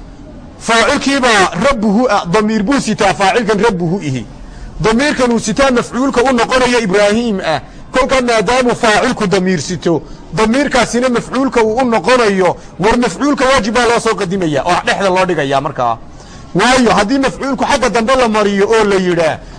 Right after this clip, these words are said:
"Wa id ibtalaa rabbuhu Ibraahiima," haddii la odhan lahaa, oo Ibraahiimka la dambaysiin lahaa, waxa ka dhalan lahaa waxaan af carabigaba ku jirin, oo ah damiirka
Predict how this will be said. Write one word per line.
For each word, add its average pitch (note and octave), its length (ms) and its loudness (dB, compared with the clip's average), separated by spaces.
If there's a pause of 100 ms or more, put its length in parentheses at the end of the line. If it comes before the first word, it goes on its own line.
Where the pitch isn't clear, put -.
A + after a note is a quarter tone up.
(120)
"Wa G3+ 160 2
id A#3 160 0
ibtalaa B3+ 580 2
rabbuhu G#3 640 0
Ibraahiima," G3+ 600 0
haddii A#3 260 0
la A3 100 4
odhan A3+ 220 2
lahaa, D#3+ 280 0 (320)
oo G#4+ 120 4
Ibraahiimka A3+ 540 0
la G#3+ 140 2
dambaysiin G3+ 840 0
lahaa, F3 300 2 (280)
waxa G#3+ 280 0
ka B3+ 140 0
dhalan B3 280 0
lahaa G#3+ 160 2
waxaan F#3 240 0
af D#3 100 -4
carabigaba F#3+ 460 0
ku F3 120 -6
jirin, C3+ 320 -8
oo G#3+ 260 2
ah F#3 160 2 (400)
damiirka A3 500 0